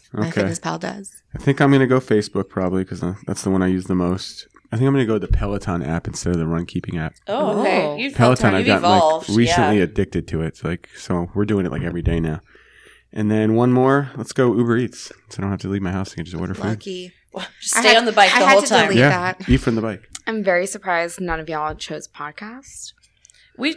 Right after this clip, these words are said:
Speaker 3: hear each
Speaker 1: We
Speaker 3: other
Speaker 1: don't
Speaker 3: talk
Speaker 1: li-,
Speaker 3: enough.
Speaker 1: nobody listens to
Speaker 3: Yeah.
Speaker 1: that. Yeah, we don't listen to
Speaker 4: I'm just
Speaker 1: podcasts.
Speaker 4: throwing that out there.
Speaker 3: Emily,
Speaker 2: That
Speaker 3: you
Speaker 2: could be your favorite.
Speaker 3: Yeah, it's your turn.
Speaker 4: <laughs>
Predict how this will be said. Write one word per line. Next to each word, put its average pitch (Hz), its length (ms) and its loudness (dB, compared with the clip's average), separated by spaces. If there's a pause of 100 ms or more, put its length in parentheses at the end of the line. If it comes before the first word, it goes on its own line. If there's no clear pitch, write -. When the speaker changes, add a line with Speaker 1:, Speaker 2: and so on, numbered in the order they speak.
(140)
Speaker 3:
hear 185 180 2
each 180 140 -2
Speaker 1:
We - 60 4
Speaker 3:
other 180 100 8
Speaker 1:
don't - 100 6
Speaker 3:
talk - 120 6
Speaker 1:
li-, - 60 2
Speaker 3:
enough. 156 200 4
Speaker 1:
nobody 131 180 6
listens 101 320 -2
to 190 60 -4
Speaker 3:
Yeah. 175 280 4
Speaker 1:
that. 208 160 -4
Yeah, - 240 -2
we - 200 0
don't 135 120 2
listen - 160 0
to - 60 10
Speaker 4:
I'm - 100 4
just - 100 -4
Speaker 1:
podcasts. - 40 -4
Speaker 4:
throwing 240 200 2
that 175 140 4
out 135 140 -2
there. - 140 -6
Speaker 3:
Emily, 240 260 2
Speaker 2:
That 254 120 6
Speaker 3:
you 240 40 2
Speaker 2:
could 294 100 -2
be 302 140 4
your 226 260 2
favorite. 233 340 0
Speaker 3:
Yeah, - 240 4
it's - 160 -2
your 247 100 6
turn. 175 480 0
Speaker 4:
<laughs> - 60 -20